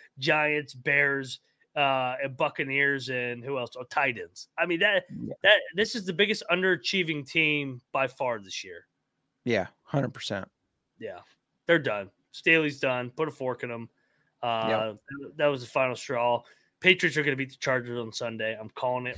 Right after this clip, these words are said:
Speaker 1: right now. <laughs> Or it'll be a three-point game. I can tell you that. Take the points. <laughs>
Speaker 2: Right.
Speaker 1: The Patriots, the Patriots will probably throw the game and lose by three. So,
Speaker 2: <laughs>
Speaker 1: um, the Ravens, though, nine and three, continue to roll. They have a bye week, J Mark,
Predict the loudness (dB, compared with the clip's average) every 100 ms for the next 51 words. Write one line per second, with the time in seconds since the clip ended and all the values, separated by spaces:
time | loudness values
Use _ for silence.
0 | -6 -6 -6 -8 -12 -12 -12 -14 -14 -6
1 | -2 0 -2 -4 -8 -10 _ _ _ _
2 | _ _ _ -18 -12 -10 -6 -6 -8 -12
3 | -2 10 12 12 12 8 6 8 8 8
4 | 6 6 6 8 10 10 10 6 6 8
5 | 8 10 8 8 2 2 4 6 8 4
6 | 0 -4 -4 -2 -6 -6 -6 0 2 6
7 | 8 8 6 4 2 2 4 6 4 2
8 | 0 2 2 2 2 2 2 0 -2 -2
9 | -2 -2 -2 -6 -6 -6 -6 -6 -4 -4
10 | -4 -14 -18 -12 0 2 4 2 2 -2
11 | -6 _ _ _ _ -6 4 6 6 2
12 | 0 2 2 0 4 4 4 -2 -2 0
13 | 0 -4 -14 -6 -2 -2 2 2 2 2
14 | -2 -4 -2 2 2 2 -2 -2 -2 -2
15 | -2 -2